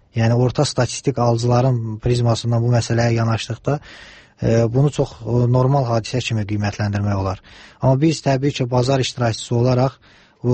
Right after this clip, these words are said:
bu prinsipləri bir qədər bazara, e, e, spesifik olmayan, bir qədər yad olan, bir qədər təzadlı olan məqamlar hesab edirik. Amma,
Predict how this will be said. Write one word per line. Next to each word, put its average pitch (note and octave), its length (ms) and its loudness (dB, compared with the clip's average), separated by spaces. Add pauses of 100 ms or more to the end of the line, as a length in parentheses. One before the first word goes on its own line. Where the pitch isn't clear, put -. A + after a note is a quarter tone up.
(220)
bu C3+ 100 0
prinsipləri B2 1040 0
bir B2 140 0
qədər A#2+ 320 0
bazara, A#2 360 0 (240)
e, A2 280 -2 (460)
e, A2+ 220 2
spesifik - 600 -2
olmayan, B2+ 520 0
bir B2 120 -4
qədər A#2+ 420 0
yad A#2 400 0
olan, A#2 360 -4
bir B2 120 -2
qədər A#2+ 320 0
təzadlı A#2+ 440 0
olan A2+ 280 0 (300)
məqamlar A#2 420 2
hesab A2 300 -4
edirik. A#2 400 0 (960)
Amma, F3+ 240 2